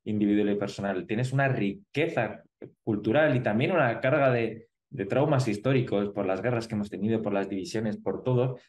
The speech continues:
pero que eso es lo que te, lo que te hace humano. Y lo que me gustaría ver que cambiara sería el papel de Europa en el mundo, que abandonáramos el, los, eh, complejos de superioridad colonial, el mirar al resto de,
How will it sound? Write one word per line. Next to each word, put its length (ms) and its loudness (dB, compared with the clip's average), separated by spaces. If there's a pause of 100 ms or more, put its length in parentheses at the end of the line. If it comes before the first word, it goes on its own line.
(160)
pero 220 0
que 80 0
eso 100 2
es 80 0
lo 120 2
que 100 -4
te, 640 -2
lo 140 -4
que 80 -4
te 100 -2
hace 200 -4
humano. 360 -6 (300)
Y 100 0
lo 160 2
que 60 -2
me 100 2
gustaría 420 -2
ver 140 0
que 120 -2
cambiara 300 2
sería 340 0
el 280 -4
papel 400 0
de 60 0
Europa 240 2
en 80 2
el 80 2
mundo, 320 0
que 80 -4
abandonáramos 760 0
el, 420 -4
los, 340 -6 (120)
eh, 120 -10
complejos 480 -2
de 100 0
superioridad 760 -2 (500)
colonial, 500 2
el 100 2
mirar 260 2
al 120 0
resto 300 -2
de, 320 -2